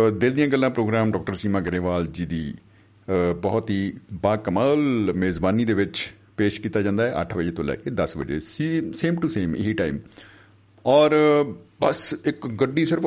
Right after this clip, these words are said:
ਅੱਧੇ ਘੰਟੇ ਬਾਅਦ ਇੱਕ ਬ੍ਰੇਕ ਲਾਉਂਦੀ ਹੈ ਵੀਰੇ। ਉਦੋਂ ਬਾਅਦ ਸਾਢੇ ਦਸ ਤੋਂ ਸਾਢੇ ਬਾਰਾਂ ਵਜੇ ਤੱਕ ਭੁਪਿੰਦਰ ਸਿੰਘ ਭਾਰਤ ਸਾਹਿਬ, ਆਹਾ ਹਾ ਹਾ, ਉਹਨਾਂ ਦੀ ਪੇਸ਼ਕਾਰੀ ਜਿਹੜੀ ਆ, ਉਹਨਾਂ ਦੀ ਮੇਜ਼ਬਾਨੀ ਦੇ ਵਿੱਚ ਹੁੰਦੀ ਆ, ਜ਼ਿੰਦਗੀ ਨਵਾਂ ਹਾਲ ਏ ਦੁਨੀਆ।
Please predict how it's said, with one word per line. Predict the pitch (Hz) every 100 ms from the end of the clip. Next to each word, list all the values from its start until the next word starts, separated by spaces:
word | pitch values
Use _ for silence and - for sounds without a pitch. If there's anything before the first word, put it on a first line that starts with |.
| 147
ਅੱਧੇ | 160 175
ਘੰਟੇ | 180 165 156
ਬਾਅਦ | 151
ਇੱਕ | 156 - 117
ਬ੍ਰੇਕ | 120 123
ਲਾਉਂਦੀ | 117 110 131
ਹੈ |
ਵੀਰੇ। | 147 156 - - - _ 120
ਉਦੋਂ | 120 151
ਬਾਅਦ | 131 135 127
ਸਾਢੇ | 95 131 147 147
ਦਸ | 110 110 107
ਤੋਂ | - 104 95 98 98 87
ਸਾਢੇ | - 113 131
ਬਾਰਾਂ | 92 95 110
ਵਜੇ | 107 92
ਤੱਕ | 87 78 - - _ -
ਭੁਪਿੰਦਰ | 120 117 98 107
ਸਿੰਘ | 110 107 110
ਭਾਰਤ | 107 90 87
ਸਾਹਿਬ, | - 110 110 110 - _ _ _ _ _ -
ਆਹਾ | 107 120 151 117 92
ਹਾ | 80
ਹਾ, | 123 131 98 55 -
ਉਹਨਾਂ | 67 101 101
ਦੀ | 95 92
ਪੇਸ਼ਕਾਰੀ | 87 92 - 107 101 107 107 - - _ 95
ਜਿਹੜੀ | 95 98
ਆ, | 98
ਉਹਨਾਂ | 98 101
ਦੀ | 95
ਮੇਜ਼ਬਾਨੀ | 95 90 78 95 117
ਦੇ | 127
ਵਿੱਚ | 123 123
ਹੁੰਦੀ | - 110 113 113
ਆ, | 110 - - _ _ _ -
ਜ਼ਿੰਦਗੀ | 101 107 117
ਨਵਾਂ | 104 98 92 92
ਹਾਲ | 90
ਏ | 92
ਦੁਨੀਆ। | 76 80 82